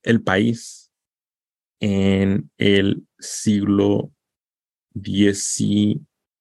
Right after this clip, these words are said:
sí, dieciocho, este, pues empezó como una colonia, igual con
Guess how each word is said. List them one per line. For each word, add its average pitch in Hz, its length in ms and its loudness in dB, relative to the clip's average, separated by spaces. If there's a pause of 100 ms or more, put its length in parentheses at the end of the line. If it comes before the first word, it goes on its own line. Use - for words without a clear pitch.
(2500)
sí, - 240 -6
dieciocho, - 480 -4 (1200)
este, 92 1000 0 (1000)
pues 170 140 4
empezó 147 420 4
como 143 220 4
una 135 200 2
colonia, 139 720 2
igual 104 460 -2
con 113 640 0